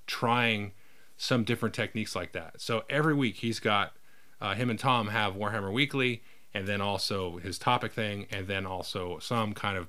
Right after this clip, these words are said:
painting hobby related thing. So that's the Vince Ventrola, and I'll have links to all of these different things, uh, in the description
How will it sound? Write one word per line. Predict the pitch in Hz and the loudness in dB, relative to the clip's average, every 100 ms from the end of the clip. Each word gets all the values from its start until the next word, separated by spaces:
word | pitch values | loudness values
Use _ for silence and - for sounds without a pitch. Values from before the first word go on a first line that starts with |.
| - | -8
painting | - 113 98 98 | -4 -2 -2 -4
hobby | 82 98 92 87 | -2 0 0 -2
related | 82 82 80 76 | -4 -4 -6 -8
thing. | - - - - - - - | -12 -12 -16 -18 -18 -18 -16
So | - 127 104 | 2 4 4
that's | 107 127 131 - | 6 4 4 2
the | 117 | 2
Vince | 131 123 | 2 4
Ventrola, | 123 135 120 117 | 4 6 6 6
and | 139 | 6
I'll | |
have | 202 226 | 6 4
links | 147 147 143 | 4 4 4
to | 143 | 4
all | 113 120 127 | 4 6 6
of | 123 | 4
these | 120 - | 2 2
different | 120 120 - | 2 2 2
things, | 117 110 101 - 117 | 2 2 0 -4 -2
uh, | 101 98 - | 0 -2 -4
in | 104 98 92 | -4 -4 -4
the | |
description | 90 - 110 104 - 95 92 | -4 -2 -2 0 0 -2 -4